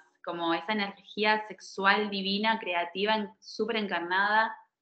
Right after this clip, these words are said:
Y siento que es, es inspiración pura ver a una mujer que ya esté, al menos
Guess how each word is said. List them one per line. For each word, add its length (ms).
Y 140
siento 500
que 440
es, 220
es 140
inspiración 880
pura 440
ver 260
a 60
una 180
mujer 440
que 160
ya 160
esté, 680
al 220
menos 400